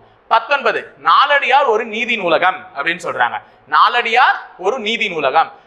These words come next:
அப்ப நாலடியார் என்றால் என்னன்னா, நாலடியாரை பத்தி விளக்கி கூறணும். அப்ப இது வர்றதுக்கு வாய்ப்பு இல்ல. நாலடியாரை இயற்றியவர் யாருன்னா, சமண முனிவர்கள்னு சொல்லியிருக்கணும். அப்ப அதுவுமே கிடையாது. அப்ப நாலடியார் எவ்வகையான நூல்னு கேட்டாதான், நாலடி-, நாலடியார் வந்து ஒரு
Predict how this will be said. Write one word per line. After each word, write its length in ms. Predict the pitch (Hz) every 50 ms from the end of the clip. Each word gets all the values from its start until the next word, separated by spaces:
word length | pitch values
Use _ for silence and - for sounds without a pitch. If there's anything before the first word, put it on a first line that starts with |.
| _ - 165
அப்ப 140 | 170 - 156
நாலடியார் 720 | 151 160 180 208 262 285 285 285 285 277 285 294 302 277 226 208
என்றால் 320 | 208 220 247 254 247 240 208 185
என்னன்னா, 260 | 180 170 156 165 185 226 240 247
நாலடியாரை 440 | 269 294 294 294 285 262 254 247 226
பத்தி 160 | 233 220 - 311 254
விளக்கி 260 | 262 285 302 294 285
கூறணும். 400 | - - 202 185 170 147 117 - 160
அப்ப 140 | 160 - 190
இது 140 | 196 190 190
வர்றதுக்கு 440 | 185 185 202 233 226 226 185 165 170
வாய்ப்பு 260 | 175 190 - - 165 151
இல்ல. 180 | 160 175 170 143 - - - _ _ _ _ _ _ _ _ _ _ _ _ _ - 175
நாலடியாரை 520 | 196 226 302 320 320 320 302 294 285 269 254 240
இயற்றியவர் 420 | 247 269 277 262 269 262 247 240 226 220
யாருன்னா, 260 | 214 208 214 285 302 -
சமண 220 | 247 220 247 269 285 277 269
முனிவர்கள்னு 520 | 254 247 233 233 214 214 214 214 220 214
சொல்லியிருக்கணும். 400 | 202 180 170 156 151 139 123 123 131
அப்ப 100 | - 151 156
அதுவுமே 280 | 165 214 226 220 220 202 170
கிடையாது. 260 | 143 127 113 104 - - _ _ _ _
அப்ப 180 | - 131 139 151
நாலடியார் 720 | 135 - 139 160 214 277 285 285 - 185 156 151 180 254 - 170 175
எவ்வகையான 500 | 175 185 277 294 302 294 302 294 285 285 285 269 247
நூல்னு 260 | 254 254 247 240 247 202 202
கேட்டாதான், 440 | 185 175 160 147 139 139 147 165 165 - -
நாலடி-, 380 | 143 160 180 202 202 190 180 165 165
நாலடியார் 400 | 180 214 233 233 233 226 226 220
வந்து 160 | 226 - 330
ஒரு 60 | 311